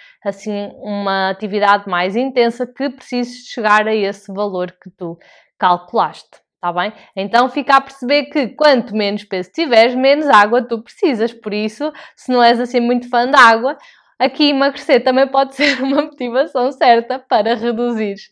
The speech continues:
a quantidade de água que tu precisas de beber diariamente. Ok?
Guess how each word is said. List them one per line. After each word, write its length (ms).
a 120
quantidade 580
de 60
água 280
que 120
tu 140
precisas 480
de 80
beber 380
diariamente. 840
Ok? 640